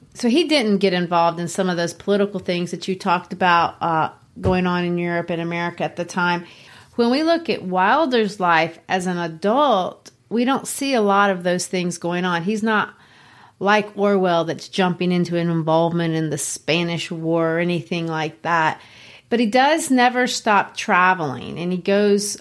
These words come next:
uh, from place to place, lots of places in Europe, and he expresses this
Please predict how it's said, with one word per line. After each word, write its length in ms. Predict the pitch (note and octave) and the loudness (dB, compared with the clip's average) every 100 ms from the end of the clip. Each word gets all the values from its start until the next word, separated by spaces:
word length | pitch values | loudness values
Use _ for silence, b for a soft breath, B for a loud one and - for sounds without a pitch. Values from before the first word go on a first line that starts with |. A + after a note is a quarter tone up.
| - | -8
uh, 360 | - D#3+ - - | -2 0 0 0
from 240 | A3 G3+ | 0 0
place 380 | G3+ G3+ G3 - | 2 2 2 -2
to 120 | F#3+ | -8
place, 460 | - F#3 F3 E3 E3+ | -4 0 0 0 -4
lots 460 | D#3+ F3 - - | 0 2 2 -2
of 80 | F#3+ | -6
places 480 | F3+ E3 - E3+ E3 | -4 -4 -4 -6 -4
in 120 | E3 | -4
Europe, 360 | E3 D#3+ D#3+ F3 | -2 0 -2 -2
and 100 | F3+ | -4
he 60 | |
expresses 720 | F3+ - - G3+ G#3 G3+ F3+ | -4 -6 0 0 2 -2 -2
this 260 | F#3 F3 | -2 -4